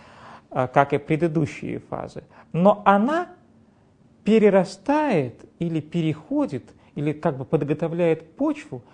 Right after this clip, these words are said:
а, вот она переходит в стадию или фазу эдипового конфликта. И мы эти фазы, вот фаллическую и эдипову фазу,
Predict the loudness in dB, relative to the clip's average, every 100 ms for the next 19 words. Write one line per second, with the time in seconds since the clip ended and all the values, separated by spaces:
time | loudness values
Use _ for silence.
0 | -20 -20 -20 _ -8 -6 -6 -6 -2 -2
1 | -2 -2 -2 -2 -6 -6 -14 -20 -6 -4
2 | -2 -2 -4 -2 -6 -6 -6 -6 -6 -6
3 | -4 -4 -4 -6 -8 -10 -12 -12 -10 -10
4 | -6 -4 -4 -4 -8 -10 -6 -6 -8 -10
5 | -12 -10 -8 -10 -12 -14 -12 -10 -10 -10
6 | -4 -4 -2 -4 -8 -14 -14 -10 -10 -10